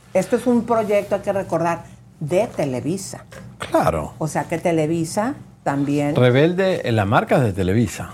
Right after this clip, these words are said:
Speaker 1: también debe estar ahorita en estos conciertos, pues teniendo una participación, ¿estás de acuerdo?
Speaker 2: Mm. ¿Qué te parece? Pero bueno.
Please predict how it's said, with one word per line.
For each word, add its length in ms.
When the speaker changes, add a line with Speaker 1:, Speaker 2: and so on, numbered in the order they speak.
Speaker 1:
también 360
debe 180
estar 340
ahorita 600
en 120
estos 320
conciertos, 680
pues 220
teniendo 420
una 160
participación, 760
¿estás 260
de 60
acuerdo? 320
Speaker 2:
Mm. 60
¿Qué 120
te 120
parece? 440
Pero 160
bueno. 240